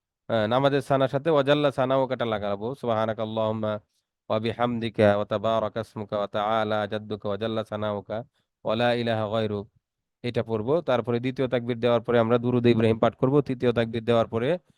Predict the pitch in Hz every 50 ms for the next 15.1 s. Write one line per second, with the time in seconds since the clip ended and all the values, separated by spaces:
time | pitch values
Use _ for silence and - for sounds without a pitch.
0 | _ _ _ _ - 110 113 113 113 113 110 113 117 110 104 113 117 117 117 117
1 | 85 117 117 113 117 113 110 110 104 107 117 120 120 120 110 110 110 110 113 113
2 | 107 101 - - 120 113 110 110 104 104 110 110 107 107 107 107 104 104 107 110
3 | 110 107 107 104 110 104 107 104 104 101 - 113 110 107 107 104 107 104 101 101
4 | 101 95 _ _ _ _ _ _ _ _ _ - - 113 107 110 113 113 110 107
5 | 104 110 107 107 104 113 - 107 110 107 95 _ - 110 104 104 123 151 175 175
6 | - _ _ _ _ _ _ _ _ _ _ - 107 107 101 - - 101 - -
7 | - 107 101 113 117 117 139 156 147 - 117 113 110 - - 117 113 110 - 127
8 | 117 135 131 131 147 135 139 135 127 127 131 127 123 127 123 120 113 117 120 131
9 | 160 190 185 _ _ _ _ _ _ - 107 107 113 110 104 117 113 110 107 110
10 | 113 131 170 - - 117 113 113 107 98 107 104 104 101 101 98 92 95 101 -
11 | _ _ _ _ _ _ _ - 120 110 120 131 135 135 - 135 127 123 135 135
12 | - - 143 147 139 - - 151 151 160 180 170 139 139 131 - - 135 127 120
13 | 120 123 131 170 190 _ _ _ _ _ _ - 120 120 117 117 117 123 127 120
14 | 120 127 156 165 175 165 - 165 147 135 127 113 101 110 101 98 98 107 123 117
15 | 98 92